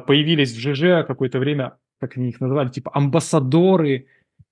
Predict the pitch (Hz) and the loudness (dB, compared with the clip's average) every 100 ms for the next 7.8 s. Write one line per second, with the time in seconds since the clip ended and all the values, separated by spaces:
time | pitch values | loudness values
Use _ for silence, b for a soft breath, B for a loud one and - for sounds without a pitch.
0 | _ - 131 131 120 - 165 170 131 151 | _ -4 2 2 0 2 2 2 0 -2
1 | 127 143 - 131 - 135 127 127 117 - | -2 -4 -4 -6 -2 2 4 4 0 0
2 | 160 139 139 131 127 120 117 117 107 - | 0 0 0 0 0 -2 -4 -6 -6 0
3 | 139 170 160 139 117 143 135 123 123 123 | 4 4 2 0 -2 -2 -2 -2 -2 -2
4 | 131 165 156 139 127 131 113 120 165 147 | -2 -2 -2 -4 -4 -6 -2 0 2 0
5 | 139 - 120 113 143 131 - 127 123 220 | -4 -4 -6 -2 -2 0 0 2 4 2
6 | 247 - 135 131 120 139 175 156 139 120 | 0 -6 -4 -2 2 4 4 4 0 0
7 | 123 123 113 120 110 90 98 98 | -2 -2 -2 0 0 -2 -10 -14